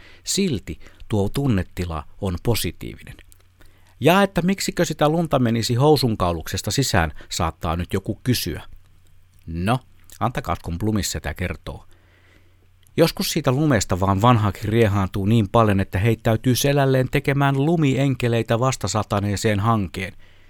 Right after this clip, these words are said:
Ja jos on vielä vähän kesäisemmällä ajatuksella vaatetuksen suhteen lähtenyt pihamaalle, niin saattaahan se lumenpeijakas ryömiä siinä samalla lumessa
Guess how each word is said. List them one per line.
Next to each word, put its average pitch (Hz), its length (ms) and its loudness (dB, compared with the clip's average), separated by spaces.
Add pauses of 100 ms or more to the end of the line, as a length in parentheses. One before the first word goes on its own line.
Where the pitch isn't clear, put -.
(400)
Ja 98 140 2
jos 98 240 0
on 95 100 0
vielä 101 240 2
vähän 107 240 2
kesäisemmällä 98 640 2
ajatuksella 98 640 0
vaatetuksen 120 560 0
suhteen 85 440 -6
lähtenyt 87 440 -6
pihamaalle, 87 580 -2 (280)
niin 143 80 -6
saattaahan 107 640 -2
se 165 140 2
lumenpeijakas 104 920 2
ryömiä 92 420 0
siinä 92 320 -2 (280)
samalla 90 600 -2 (180)
lumessa 87 440 -4